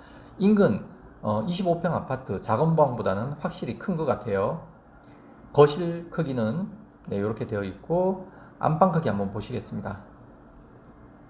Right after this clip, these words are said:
네, 이 방을 뭐 안방으로 쓰셔도 되고, 아까 쪽 방을 안방으로 쓰셔도 되겠습니다. 네, 세탁기와 건조기 들어갈 수 있는 공간이 있고, 보일러실까지 함께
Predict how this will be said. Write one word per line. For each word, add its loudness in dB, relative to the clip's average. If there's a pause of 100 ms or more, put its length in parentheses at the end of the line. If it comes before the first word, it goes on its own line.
(260)
네, -2
이 2
방을 6
뭐 2
안방으로 2
쓰셔도 -6
되고, -2
아까 0 (220)
쪽 -8
방을 2
안방으로 -2
쓰셔도 -8
되겠습니다. -8 (1120)
네, 0
세탁기와 2
건조기 -2
들어갈 2
수 -8
있는 -2
공간이 -2
있고, -2
보일러실까지 0
함께 -4